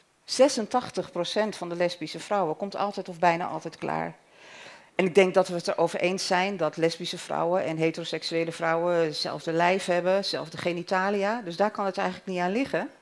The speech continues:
Het verschil tussen lesbische en heteroseksuele vrouwen is dat de laatste vrijen met een man.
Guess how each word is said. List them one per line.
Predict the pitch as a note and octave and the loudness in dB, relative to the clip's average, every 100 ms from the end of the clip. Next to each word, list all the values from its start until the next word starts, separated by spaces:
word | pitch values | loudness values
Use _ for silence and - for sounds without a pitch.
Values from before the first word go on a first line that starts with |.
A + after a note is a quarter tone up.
| - - - - - - - - - - | -20 -20 -20 -18 -18 -18 -20 -20 -20 -20
Het | - - | -8 -2
verschil | A3 D4+ E4 A#3+ | 0 4 4 4
tussen | - D3 D#3 | 0 -2 0
lesbische | E3 D#3 D3+ - - - - _ | 0 0 -6 -6 -6 -6 -10 _
en | - D#3+ D#3 D#3 - | -6 -4 -6 -12 -18
heteroseksuele | - E3+ A3+ G#3 E3+ - C#3+ D3+ | 0 0 2 -2 -4 -4 -6 -6
vrouwen | - D3 D3+ G#3+ | -2 0 0 0
is | D#3+ F3+ | -4 0
dat | F#3+ F#3+ | 0 2
de | A#3+ | 4
laatste | B3 F#3 - - G3+ | 4 4 2 0 0
vrijen | A#3 - D3+ D#3 E3 | 0 -2 0 0 -2
met | C#3+ | -4
een | F#3+ | -4
man. | F#3+ B2+ | -4 -6